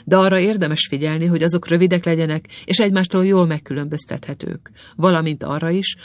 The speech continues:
hogy a kiejtett szó sebessége utalni fog a kutya számára a tőle megkívánt tempóra. Bármelyik elem tanítása kezdetén a kutyát már a legkisebb megfelelő mozdulat, tőle elvárt mozgás esetén is jutalmazni kell.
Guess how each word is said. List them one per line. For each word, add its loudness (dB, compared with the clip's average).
hogy 4
a 4
kiejtett 0
szó -2
sebessége 0
utalni 0
fog -4
a -6
kutya -2
számára -2
a -2
tőle -2
megkívánt -2
tempóra. -8
Bármelyik 4
elem 2
tanítása -4
kezdetén -2
a -4
kutyát 0
már 2
a 6
legkisebb 0
megfelelő -2
mozdulat, 0
tőle 6
elvárt -2
mozgás -4
esetén -4
is -2
jutalmazni -6
kell. -12